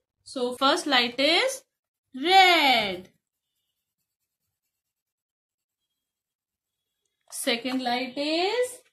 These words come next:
yellow. Third light is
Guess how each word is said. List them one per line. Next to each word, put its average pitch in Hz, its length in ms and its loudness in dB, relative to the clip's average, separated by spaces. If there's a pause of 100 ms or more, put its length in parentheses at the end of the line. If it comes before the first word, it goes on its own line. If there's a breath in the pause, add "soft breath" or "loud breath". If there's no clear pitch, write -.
(300)
yellow. 294 1200 0 (4000)
Third 269 360 0
light 226 380 -6
is 349 680 -4